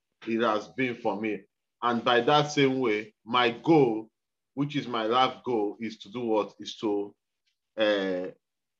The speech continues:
make my flesh to go down. So now, if I bring it now down to us, now one of my goals, you know, is to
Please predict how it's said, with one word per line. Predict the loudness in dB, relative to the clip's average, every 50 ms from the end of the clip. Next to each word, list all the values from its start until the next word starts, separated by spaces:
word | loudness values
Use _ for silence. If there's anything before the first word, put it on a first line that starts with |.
| _ -14
make | -4 2 2 2 2 2
my | 2 0 0 0 0
flesh | 0 2 2 2 0
to | -4 -14 -18 -10 _
go | -4 -4 -4 -2 -2
down. | 0 2 2 0 -2 -6 -12 _ _ _ _ _ _ _
So | -2 2 4 4
now, | 6 6 6 4 4 4 0
if | -4 -8 -6 -4
I | -4 -4
bring | -2 0 0 0 0 0 -4
it | -6 -6 -2
now | 0 2 2 2 0 0
down | 0 2 2 2 0
to | -4 -6 -4 -2 -2
us, | -2 -2 -4 -8 -16 _ _ _ _ _ _ _ _ 0
now | 0 2 4
one | 4 4 4 4
of | 2 2
my | 2 0 0 0
goals, | 0 2 2 2 2 2 -2 -6 -8 -14 -16 -16 _ _ _ _
you | -16 -10
know, | -6 -4 -4 -4 -6 -10 _ _ _ _ _ -10
is | -10 -10 -10 -14
to | _ -10 -10 -10 -10